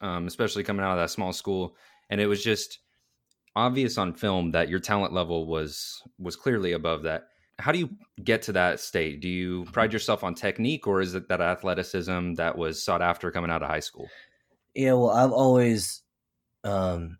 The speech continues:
Speaker 2: <clears throat> I've always prided myself on my technique. I've been working on it since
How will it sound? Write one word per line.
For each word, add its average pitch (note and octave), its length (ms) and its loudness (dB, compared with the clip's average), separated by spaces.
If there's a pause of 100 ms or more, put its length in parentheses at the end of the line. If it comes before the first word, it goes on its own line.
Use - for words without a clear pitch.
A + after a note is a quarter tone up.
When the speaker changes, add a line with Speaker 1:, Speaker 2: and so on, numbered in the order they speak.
Speaker 2:
<clears throat> - 760 -6
I've A2 160 6
always A2 520 8
prided G2+ 440 2
myself F#2+ 480 0
on F#2 80 -4
my F#2 140 0
technique. F2+ 440 -4
I've F2+ 160 -2
been F2+ 100 -2
working F2+ 280 -4
on F2+ 140 0
it E2+ 200 -4 (140)
since - 760 -8